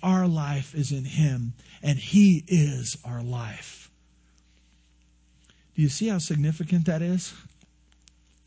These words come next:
I told you at the beginning, um, that this identification, what Christ does in our life, is, is bigger than we want to think. It's not just a simple thing. It, it's, uh,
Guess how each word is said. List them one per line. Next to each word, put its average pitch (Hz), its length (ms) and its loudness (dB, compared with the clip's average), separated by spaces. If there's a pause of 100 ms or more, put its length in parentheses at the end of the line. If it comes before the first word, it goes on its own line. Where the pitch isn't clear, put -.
I 135 60 -2
told 165 260 4
you 165 60 2
at 139 80 -4
the 139 100 -2
beginning, 123 560 -2 (460)
um, 120 400 -2 (480)
that 139 400 0 (500)
this 196 240 6
identification, 170 960 2
what 131 160 -6
Christ 170 560 0 (220)
does 165 340 4
in 165 80 2
our 127 140 -4
life, 151 420 -2
is, 139 380 -2 (400)
is 127 100 -6
bigger 233 280 2
than 151 240 2
we 147 120 2
want 139 260 -2
to - 60 -12
think. 147 240 0
It's 143 200 -2
not 196 240 2
just 233 280 -4
a 160 60 0
simple 185 480 0
thing. 113 480 -6 (560)
It, 156 220 4
it's, 180 260 2
uh, 147 380 0